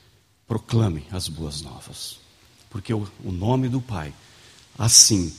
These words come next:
será lembrado de geração em geração." E Deus tocou no meu coração pra ministrar nesta manhã e na parte, e na noite.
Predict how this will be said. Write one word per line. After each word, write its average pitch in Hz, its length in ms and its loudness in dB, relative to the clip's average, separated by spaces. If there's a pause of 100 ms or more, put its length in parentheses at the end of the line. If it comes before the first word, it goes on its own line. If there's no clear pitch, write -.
(240)
será 92 340 -2
lembrado 80 480 -4 (320)
de - 100 -10
geração 76 540 -6 (240)
em - 40 -12
geração." 76 500 -10 (100)
E 113 80 -6
Deus 143 360 -2 (420)
tocou 123 220 0
no 120 40 6
meu 117 120 4
coração 101 440 -4
pra 92 200 -8 (260)
ministrar 107 600 -4 (680)
nesta 92 300 -4
manhã 92 360 -4 (720)
e - 60 -10
na 90 140 -6
parte, 98 460 -6 (260)
e 95 100 -8
na 90 100 -2
noite. 113 460 -2